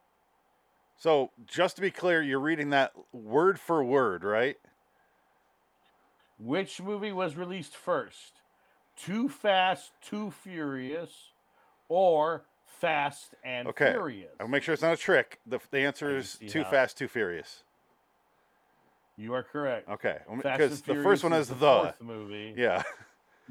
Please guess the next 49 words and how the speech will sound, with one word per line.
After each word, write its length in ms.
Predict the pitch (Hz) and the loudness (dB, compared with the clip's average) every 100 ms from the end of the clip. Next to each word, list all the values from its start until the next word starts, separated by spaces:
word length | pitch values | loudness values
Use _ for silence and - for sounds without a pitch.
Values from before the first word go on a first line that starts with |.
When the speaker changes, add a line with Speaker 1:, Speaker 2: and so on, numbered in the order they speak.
| 117 | -8
Speaker 2:
The, 440 | 120 160 147 117 101 | 2 4 4 2 -4
yeah. 300 | 110 92 92 90 95 | -8 -8 -12 -14 -6
That's 260 | 120 127 | -6 -4
how 140 | 143 131 | -4 -4
stupid 600 | - - - 143 123 95 | -6 -16 -8 -8 -8 -14
these 180 | 110 95 | -14 -14
movies 140 | 104 | 0
Speaker 1:
I 60 | 123 | 4
wa-, 100 | 143 | 6
I 120 | 143 | 8
just 100 | 160 | 6
Speaker 2:
are. 60 | 190 | 4
Speaker 1:
wanna 100 | 175 | 2
make 140 | 170 | 0
sure 180 | - 175 | 0 0
you're 300 | 139 131 156 | 2 2 4
not 200 | 156 147 | 8 8
Speaker 2:
What 140 | 185 147 | 8 6
Speaker 1:
reading 200 | 143 135 | 4 2
it 80 | - | 2
Speaker 2:
is 60 | |
Speaker 1:
wrong. 280 | 117 120 104 82 - - | 4 2 0 -8 -14 -20
<laughs> 240 | _ - | _ -18
Okay. 300 | 117 120 101 - _ _ _ - _ _ _ _ - | -4 -4 -4 -10 _ _ _ -20 _ _ _ _ -16
Speaker 2:
No, 200 | 135 131 135 | -10 -8 -2
I, 160 | 131 135 | 0 0
my 160 | 143 | 0
dyslexia, 720 | 143 147 - 175 - - 113 - _ _ | 0 -2 0 -4 -4 -10 -10 -12 _ _
uh, 80 | 127 | -8
my 120 | 127 | -6
dyslexia 720 | 117 123 - - 156 - 113 | -6 -10 -12 -8 -8 -8 -14
will 180 | 101 95 _ | -12 -14 _
come 200 | 107 104 | -12 -10
out. 400 | 98 95 85 - | -10 -12 -12 -8
Speaker 1:
We 80 | 147 | -4
can 140 | 170 | 0
never 180 | 165 170 | 4 8
do 60 | 202 | 8
Speaker 2:
What 80 | 180 | 8
Speaker 1:
this 100 | - | 6
Speaker 2:
is 60 | |
Speaker 1:
game 140 | 165 151 | 4 4
Speaker 2:
the 80 | |
Speaker 1:
with 80 | 131 | 0
Frank. 340 | - 131 104 185 | 2 0 0 0
Speaker 2:
full 20 | 196 | -4
name 240 | 190 180 | -4 -6
of 200 | 160 139 | -6 -6
the 100 | 135 | -8